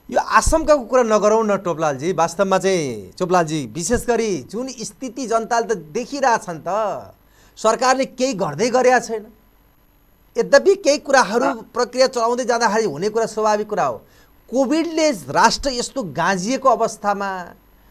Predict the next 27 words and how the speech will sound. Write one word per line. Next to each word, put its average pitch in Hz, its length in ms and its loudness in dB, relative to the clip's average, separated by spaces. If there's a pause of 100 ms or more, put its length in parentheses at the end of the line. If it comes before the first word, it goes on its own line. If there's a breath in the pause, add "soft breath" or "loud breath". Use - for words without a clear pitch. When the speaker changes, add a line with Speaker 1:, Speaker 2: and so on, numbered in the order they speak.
(160 soft breath)
Speaker 1:
द्वन्द्व 254 480 4
सिर्जना 226 440 0
गरेर 214 220 0
अनावश्यक 247 880 -4
कुरामा 226 260 0
ध्यान 156 360 -10
दिइसकेपछि 196 840 -8 (160 soft breath)
अवस्था 214 360 -2
के 214 160 -10
हुन्छ 202 240 -4
मुलुकको, 170 380 -6
भनिदिनुहोस् 127 380 -10
त 139 40 -14
तपाईँ। 135 280 -14 (1700)
Speaker 2:
निश्चय 226 340 -2
पनि 247 240 0
पार्टीभित्रको 220 840 0
समस्या 202 500 0
अहिले 196 200 0
देखिया 190 380 2
छ। 214 240 -2
यो 208 100 4
पनि 240 220 0
एउटा 233 200 2
विषय 202 440 -2
हो। 180 280 -2
हामी 196 640 -6